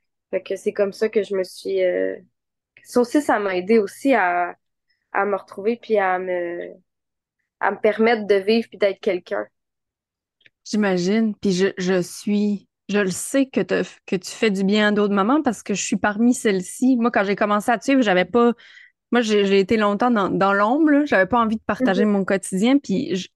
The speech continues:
Speaker 2: je me, tu sais, je m'abreuvais de pages comme la tienne que je trouvais sur les réseaux sociaux, là, d'autres mamans qui vivaient un peu des situations similaires à la mienne, euh, puis qui, qui étaient publiques dans ce qu'elles vivaient, puis ça me faisait du bien de me reconnaître,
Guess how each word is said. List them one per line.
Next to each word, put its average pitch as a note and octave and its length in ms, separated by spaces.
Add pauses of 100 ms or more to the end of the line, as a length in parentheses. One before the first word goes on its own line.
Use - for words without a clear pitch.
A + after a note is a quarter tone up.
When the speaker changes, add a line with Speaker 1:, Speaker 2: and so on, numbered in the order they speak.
(200)
Speaker 2:
je - 320
me, F#3 300 (800)
tu A#3 80
sais, A#3+ 100
je G#3 100
m'abreuvais G#3+ 540
de B3+ 60
pages A3+ 300
comme G#3 180
la G3 140
tienne A#3 300
que G#3 100
je - 80
trouvais G3 220
sur F#3+ 220
les F#3+ 100
réseaux F#3+ 240
sociaux, G3+ 340
là, G3 140
d'autres A3 300
mamans A3 280
qui A3 180
vivaient G3 220
un G#3 160
peu A3+ 200
des G#3 120
situations G3 400
similaires G3 420
à G3 80
la F3+ 100
mienne, G#3+ 440 (600)
euh, D3+ 340
puis - 200
qui, - 100 (720)
qui - 140
étaient G3 160
publiques A3 560
dans G#3 160
ce - 100
qu'elles G3+ 200
vivaient, F#3+ 340
puis - 120
ça F#3 120
me F#3 60
faisait F#3+ 220
du F3+ 100
bien A3+ 140
de A#3+ 60
me G3+ 100
reconnaître, G3+ 680